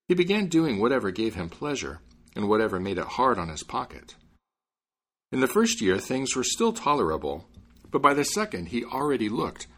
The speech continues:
like a monster. His face was almost entirely covered by hair. His beard resembled a piece of coarse felt. His fingers turned into claws,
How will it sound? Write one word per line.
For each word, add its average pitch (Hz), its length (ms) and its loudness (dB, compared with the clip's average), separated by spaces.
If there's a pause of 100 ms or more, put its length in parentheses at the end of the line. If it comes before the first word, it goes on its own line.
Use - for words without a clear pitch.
(120)
like 73 140 -6
a 71 40 -8
monster. 76 680 -8 (840)
His - 180 -2
face 120 280 4
was 117 120 -2
almost 117 420 0
entirely 107 520 0
covered 117 340 -6
by 78 140 -8
hair. 85 480 -8 (560)
His 123 160 2
beard 147 300 6
resembled 120 440 4
a 104 40 -2
piece - 280 -2
of 110 120 -6
coarse - 320 -4
felt. - 480 -4 (680)
His - 180 -6
fingers 113 480 0
turned 107 220 -2
into 95 180 -2
claws, 90 680 -6